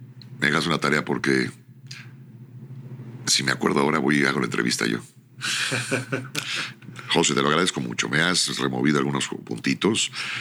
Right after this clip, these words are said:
Eh, la, la charla en el internet siempre me da la oportunidad de ser un poco más nítido.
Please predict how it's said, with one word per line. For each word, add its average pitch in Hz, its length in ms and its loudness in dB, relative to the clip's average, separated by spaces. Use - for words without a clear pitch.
Eh, 62 640 2
la, 58 280 0
la 60 160 0
charla 80 260 2
en 69 60 0
el 60 100 -2
internet 64 380 0
siempre 69 300 0
me 60 100 0
da 64 120 2
la 64 80 0
oportunidad 58 520 -2
de 60 60 0
ser 58 180 2
un 60 120 -2
poco 62 240 -2
más 57 160 0
nítido. 60 520 0